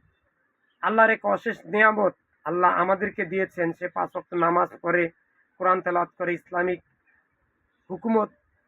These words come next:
মতো চলে, কোরআন হাদিসকে অনুসরণ করে", এগুলা বলবো। তাহলে আমরা কেন খামাকা হিন্দু উনানি কথা,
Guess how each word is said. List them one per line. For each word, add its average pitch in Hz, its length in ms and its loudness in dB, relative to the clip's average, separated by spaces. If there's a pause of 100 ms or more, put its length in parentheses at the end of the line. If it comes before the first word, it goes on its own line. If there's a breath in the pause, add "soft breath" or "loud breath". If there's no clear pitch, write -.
মতো 190 260 -2
চলে, 196 480 0 (140)
কোরআন 196 520 0 (180)
হাদিসকে 190 600 -6
অনুসরণ 190 580 -2
করে", 180 380 0 (720)
এগুলা 240 280 2
বলবো। 165 320 -4
তাহলে 175 200 -4
আমরা 190 240 2
কেন 226 300 -2
খামাকা 185 540 2 (520)
হিন্দু 226 360 2
উনানি 208 560 4
কথা, 165 420 0